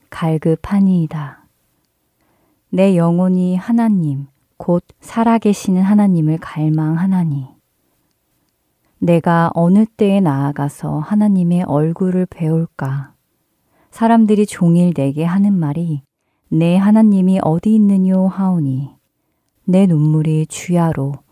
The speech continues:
내 음식이 되었도다. 내가 전에 성의를 지키는 무리와 동행하여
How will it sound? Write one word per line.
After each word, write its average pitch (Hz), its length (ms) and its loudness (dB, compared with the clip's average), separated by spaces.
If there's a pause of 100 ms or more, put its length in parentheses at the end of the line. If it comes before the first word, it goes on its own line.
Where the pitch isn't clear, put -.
(240)
내 165 320 2
음식이 156 680 -2
되었도다. 143 800 -4 (1400)
내가 190 300 2
전에 196 420 0
성의를 262 480 4
지키는 175 540 -2
무리와 156 460 0
동행하여 151 800 -2